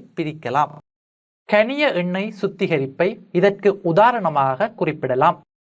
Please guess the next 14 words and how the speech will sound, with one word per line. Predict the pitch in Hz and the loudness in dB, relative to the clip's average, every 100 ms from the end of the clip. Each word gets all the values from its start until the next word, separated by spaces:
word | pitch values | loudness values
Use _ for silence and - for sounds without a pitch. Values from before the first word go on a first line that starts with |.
| _ - | _ -4
இச்சுத்திகரிப்பின் | 226 254 247 294 254 220 214 180 - | -2 -2 0 2 4 4 2 0 2
போது | 127 127 156 214 214 - | 2 4 4 2 -2 -2
குளிர் | 220 247 311 320 | 2 4 4 0
கட்டுப்பாட்டிற்காக | - - 220 220 175 170 147 - 123 117 170 202 - _ 190 | -4 -2 -4 0 0 0 -10 -6 -6 -2 0 -2 -4 _ 4
காய்ச்சி | 208 254 262 180 | 4 2 -2 -2
வடித்தல் | 165 165 190 208 - 160 | -2 0 0 0 -2 2
அரண் | 165 202 | 4 2
ஒன்று | 170 131 165 208 - | 0 0 -2 -2 0
பயன்படுத்தப்படுகின்றது. | 175 170 147 135 220 - 135 131 127 123 175 - - _ _ _ _ | 0 0 -4 -2 -2 0 -2 -2 -4 0 0 0 -16 _ _ _ _
இவ்வுலையின் | 226 190 180 233 269 285 285 - | 0 2 4 6 4 2 -2 0
பல்வேறு | 208 254 277 277 202 160 | 2 2 0 -2 -2 -4
இடங்களில் | 180 175 180 196 214 - 147 | -4 0 2 2 -2 -8 0
வெப்பம் | 196 196 147 135 165 _ - 151 | 0 2 0 0 -6 _ -6 -2
நியம | 208 294 302 | 2 2 2